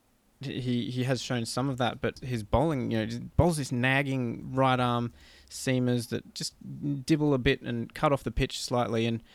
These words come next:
he's the kind of bowler that's, that's tough to get away, and, um, he, he <laughs> showed that by bowling Vanuatu to victory there against, against Malaysia and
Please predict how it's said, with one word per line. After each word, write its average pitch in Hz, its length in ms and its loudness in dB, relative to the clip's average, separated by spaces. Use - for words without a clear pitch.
he's 139 280 -2
the 131 60 -8
kind 180 200 -2
of 147 80 -4
bowler 131 200 4
that's, 117 240 -6
that's - 220 -4
tough - 220 -4
to - 80 -6
get 120 160 0
away, 117 320 2
and, 104 280 -6
um, 113 380 -4
he, 123 200 -6
he 120 180 -4
<laughs> - 0 -
showed - 480 -2
that 135 200 0
by 117 240 4
bowling 131 260 4
Vanuatu 120 480 0
to 117 80 -4
victory 127 400 -2
there 110 220 2
against, 113 340 -2
against 120 240 0
Malaysia 113 380 2
and 110 340 -2